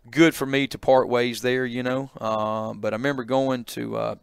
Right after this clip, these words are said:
try to get a job, man. I was, I was applying here, applying there, all these jobs, kept getting turned down, kept getting turned down. So one of my G As, Josh Lynn, who is now the, been a successful head coach, he's now the head coach at West Texas A and M.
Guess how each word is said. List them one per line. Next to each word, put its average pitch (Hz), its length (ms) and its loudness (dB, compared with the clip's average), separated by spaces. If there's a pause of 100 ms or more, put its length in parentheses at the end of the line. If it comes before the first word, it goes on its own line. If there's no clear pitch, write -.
try 160 160 8
to 147 60 2
get 135 140 -2
a 113 40 -8
job, 104 360 0
man. 104 160 -4
I 123 120 -2
was, 101 200 -10
I 123 180 -2
was 101 420 -8
applying 123 520 -4
here, 113 220 -6
applying 120 360 -4
there, 107 80 -4
all 127 220 2
these 107 160 -8
jobs, 107 400 -4
kept 160 280 -4
getting 90 220 -8
turned 92 300 -12
down, 76 180 -14
kept 147 320 -4
getting 101 220 -10
turned 95 260 -10
down. - 200 -12
So 110 200 -4
one 123 180 -2
of 160 80 -8
my 127 100 -2
G 127 280 -2
As, 98 440 0 (500)
Josh 101 340 -2
Lynn, 113 400 -4
who 104 140 -8
is 101 160 -10
now 110 240 -2
the, 98 180 -8 (340)
been 113 140 -2
a 98 60 -8
successful - 520 -2
head 110 200 -2
coach, 107 240 -2
he's 104 120 -10
now 110 140 -4
the 98 80 -6
head 104 160 -4
coach 107 240 -4
at - 60 -14
West 104 220 -8
Texas 104 280 -6
A 104 140 -4
and 101 100 -6
M. 104 300 -6